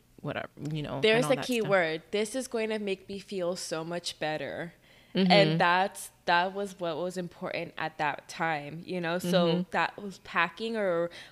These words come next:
Speaker 2: or setting the clothes aside, whatever it was that you were doing, wh-, that's what made you happy at that time. And so it, like, it de-stressed you in a sense,
Speaker 1: Right.
Speaker 2: you know?
Speaker 1: Right.
Speaker 2: And so I think it's important that we as moms specifically notice,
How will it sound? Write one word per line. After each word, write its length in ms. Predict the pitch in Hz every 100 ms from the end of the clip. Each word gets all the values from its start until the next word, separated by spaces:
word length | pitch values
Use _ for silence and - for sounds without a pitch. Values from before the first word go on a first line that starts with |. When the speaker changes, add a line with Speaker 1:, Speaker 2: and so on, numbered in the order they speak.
| -
Speaker 2:
or 140 | 180
setting 300 | 175 190 190
the 80 | 175
clothes 220 | 208 190
aside, 340 | 190 185 190
whatever 320 | 180 170 180 175
it 80 |
was 120 | 156 180
that 100 | -
you 60 |
were 80 | 165
doing, 260 | 165 170 175
wh-, 100 | - -
that's 240 | 170 170 190
what 100 | 175
made 220 | 175 170
you 80 | 175
happy 340 | 165 - 170
at 140 | 160
that 180 | 165 -
time. 420 | - 151 151 196 240 - - _ - -
And 200 | 180 175
so 540 | 190 170 160 156 151 -
it, 320 | 180 - -
like, 220 | 185 165 - _ -
it 320 | 165 170 170
de-stressed 680 | 202 202 - 175 156 - -
you 360 | 156 143 160 - _
in 140 | 160
a 80 | 156
sense, 100 | 156
Speaker 1:
Right. 320 | 175 151 147
Speaker 2:
you 80 | 170
know? 300 | 165 156 180 -
Speaker 1:
Right. 320 | 156 147 -
Speaker 2:
And 240 | - 185 190
so 120 | 185
I 80 | 180
think 240 | 185 254
it's 160 | 220 214
important 560 | 175 - 196 156 185 180
that 360 | 165 160 - -
we 220 | 180 180
as 240 | 175 156 165
moms 460 | 170 202 180 160
specifically 960 | - 165 - 185 190 185 175 170 165 165 - _ -
notice, 600 | 175 175 180 175 165 -